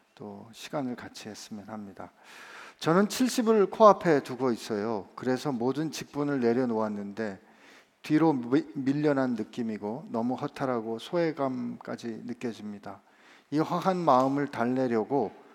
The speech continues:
성경을 보려는데 눈에 안 들어와요. 몸과 마음이 허공에 둥둥 떠 있는 느낌을 밀쳐내버려 기도의 자리에 앉아보지도, 아, 보기도 하지만 안정적이질 못하네요. 에효,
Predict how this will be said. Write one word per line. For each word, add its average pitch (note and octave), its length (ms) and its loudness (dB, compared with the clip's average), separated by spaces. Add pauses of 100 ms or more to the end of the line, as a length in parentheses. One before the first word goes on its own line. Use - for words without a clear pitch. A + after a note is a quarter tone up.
(320)
성경을 E3+ 500 0
보려는데 C3 800 -2 (140)
눈에 B2+ 500 -2
안 A2 240 -4
들어와요. F#2+ 580 -6 (560)
몸과 C#3 380 4
마음이 A#2+ 400 4
허공에 C#3 460 -2
둥둥 B2+ 460 -4
떠 C#3+ 180 -2
있는 B2+ 280 -2
느낌을 A#2 680 -4
밀쳐내버려 B2 1000 -4 (460)
기도의 C3 400 -2
자리에 A#2 520 -4
앉아보지도, B2+ 1200 -4 (200)
아, G#2+ 80 -2
보기도 C3 400 -4
하지만 A2+ 560 -6 (420)
안정적이질 A2+ 840 -6
못하네요. G2 680 -14 (680)
에효, G#2 440 -8